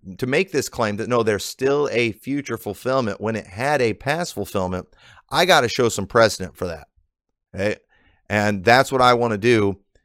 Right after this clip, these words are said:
in this, in this program today. So before I get into some of the things about Revelation, let me just go ahead and kind of start with certain precedent.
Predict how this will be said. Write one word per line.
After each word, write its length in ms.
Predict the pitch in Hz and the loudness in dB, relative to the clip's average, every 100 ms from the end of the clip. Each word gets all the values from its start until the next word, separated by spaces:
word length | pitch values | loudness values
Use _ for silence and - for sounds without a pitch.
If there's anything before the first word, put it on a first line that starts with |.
| _ _ | _ _
in 160 | 107 110 | -6 -2
this, 280 | 110 104 - | -2 -4 -6
in 200 | 101 107 | -8 -4
this 160 | 98 | -6
program 460 | - 120 117 107 92 | 0 2 2 0 -2
today. 180 | 95 92 | -4 -4
So 120 | 127 | -4
before 320 | 131 196 208 | -4 0 4
I 120 | 190 | 2
get 240 | 135 143 - | 4 0 0
into 540 | 120 120 110 123 113 | -4 -6 -6 -6 -4
some 180 | - 120 | -4 -4
of 60 | |
the 60 | 107 | -4
things 220 | 107 113 | -4 -6
about 220 | 101 95 - | 0 -2 2
Revelation, 720 | 107 101 95 92 - 80 80 _ _ - _ | 2 4 2 0 -4 -10 -14 _ _ -20 _
let 260 | 98 117 131 | 0 2 2
me 180 | 139 127 | 0 -2
just 240 | 117 - | -2 0
go 220 | 127 117 | 2 4
ahead 420 | 107 104 101 101 - | 4 4 4 4 0
and 220 | 95 95 | -6 -6
kind 240 | - 104 95 | 2 2 2
of 80 | |
start 460 | - - 104 104 101 _ _ _ _ _ _ _ _ _ | -6 0 4 4 2 _ _ _ _ _ _ _ _ _
with 180 | - 107 | -6 -6
certain 280 | - 117 98 | 0 -2 0
precedent. 480 | - 104 - 80 | 0 2 0 -10